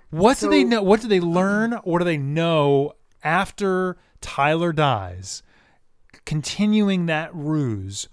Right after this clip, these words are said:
Speaker 1: What do they know? Why, why, re-, why does Stamets reveal himself as being so important to the ship? Explain how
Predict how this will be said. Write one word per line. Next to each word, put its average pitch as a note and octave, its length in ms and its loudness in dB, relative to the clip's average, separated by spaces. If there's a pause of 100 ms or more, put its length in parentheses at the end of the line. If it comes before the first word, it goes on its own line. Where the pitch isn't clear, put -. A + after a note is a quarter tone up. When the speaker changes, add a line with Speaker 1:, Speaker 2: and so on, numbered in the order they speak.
(160)
Speaker 1:
What E3+ 160 0
do G#3+ 40 4
they A3 140 2
know? G3 200 -2 (200)
Why, E3 380 2
why, F3 260 2
re-, F#3+ 200 0
why E3+ 320 0
does A#3+ 140 -2
Stamets G3+ 420 -6
reveal D3 480 -6
himself F#3+ 480 -6
as C#3+ 100 -8
being C#3 220 -6
so D#3 180 -6
important D#3+ 400 -8
to - 20 -14
the D3+ 80 -8
ship? - 340 -6 (360)
Explain F3+ 800 -4
how F3 400 -2